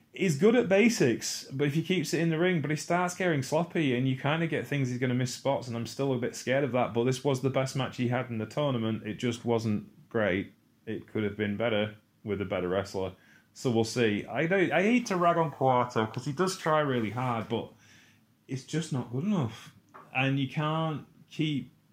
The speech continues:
having dodgy performances at this level. This is the best junior heavyweight division in the world, or so it portrays itself to be, and you need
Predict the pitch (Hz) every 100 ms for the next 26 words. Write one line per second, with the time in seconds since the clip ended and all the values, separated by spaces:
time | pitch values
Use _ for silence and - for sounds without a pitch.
0 | - 131 143 143 135 120 127 131 135 131
1 | 135 147 165 208 135 120 117 107 107 113
2 | 104 98 104 127 165 156 139 143 139 -
3 | 135 123 120 123 107 113 117 117 113 107
4 | 147 247 90 87 139 135 - 104 143 160
5 | 131 - 92 92 101 107 147 151 151 143
6 | 180 170